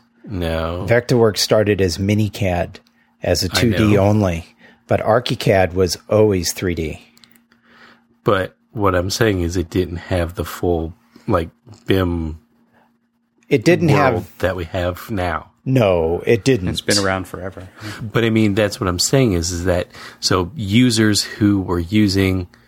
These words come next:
Speaker 1: you know, Archicad, the three D modeling and all of that other stuff, they were used to it. And so when they integrated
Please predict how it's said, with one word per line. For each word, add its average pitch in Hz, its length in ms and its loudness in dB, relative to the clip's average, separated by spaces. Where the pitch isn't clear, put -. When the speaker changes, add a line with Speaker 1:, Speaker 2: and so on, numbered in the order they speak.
Speaker 1:
you 107 80 2
know, 87 400 0
Archicad, 90 800 0
the 92 100 -12
three - 240 -6
D 80 100 -6
modeling 113 520 0
and 110 80 0
all 107 160 2
of 104 60 -4
that 104 140 0
other 101 160 -2
stuff, 98 380 -2
they 113 180 2
were 120 140 2
used 107 420 2
to 82 180 -2
it. 80 160 -6
And 92 180 -4
so 92 460 0
when 92 200 -2
they 90 360 -2
integrated 101 840 0